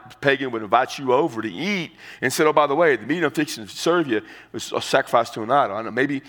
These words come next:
maybe some say it was that person. Some say maybe it was another unbeliever who was with you,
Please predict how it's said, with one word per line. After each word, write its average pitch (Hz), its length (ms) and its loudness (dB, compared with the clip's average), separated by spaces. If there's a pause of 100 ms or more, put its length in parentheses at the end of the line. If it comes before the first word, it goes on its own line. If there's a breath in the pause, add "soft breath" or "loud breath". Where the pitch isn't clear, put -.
(240 loud breath)
maybe 147 340 2
some 151 220 0
say 131 140 0
it 107 80 2
was 95 160 -12
that 117 220 4
person. 156 260 -2
Some 165 220 -2
say 135 200 2
maybe 135 300 0
it 120 40 -4
was 117 240 -6
another 131 360 0
unbeliever 131 500 -2
who 127 120 -6
was 107 200 -8
with 120 180 -4
you, 151 180 -8